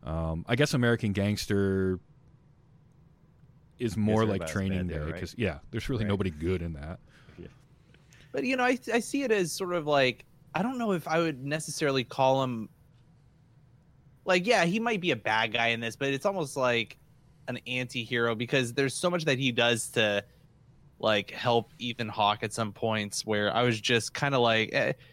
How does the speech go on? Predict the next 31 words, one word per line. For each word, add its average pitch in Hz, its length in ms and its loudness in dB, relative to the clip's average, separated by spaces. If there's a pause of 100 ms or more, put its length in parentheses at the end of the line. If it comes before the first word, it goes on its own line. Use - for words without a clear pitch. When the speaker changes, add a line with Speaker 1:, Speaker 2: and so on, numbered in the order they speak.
(160)
Speaker 3:
maybe 254 200 4
this 196 140 6
is 165 60 -2
just 143 240 -2
me 139 280 0
still 131 360 0
having 117 680 0
this, 117 600 -4
uh, 107 520 0
this 117 220 -2
trust - 400 -2
and 104 200 -6
love 104 320 2
for 104 140 -4
the 101 100 -8
character, 104 540 -2
but 98 220 -4
man, 117 280 0 (260)
it, 147 160 2 (200)
Speaker 2:
Right. 135 180 0
Speaker 3:
I, 139 40 -2
like, 139 240 2
I'm 147 60 0
having 175 240 2
trouble 139 320 0
even 110 240 -2
saying, 110 420 -2
"Oh 117 80 -6
yeah, 107 200 -2
he 113 200 -8
was 110 220 -6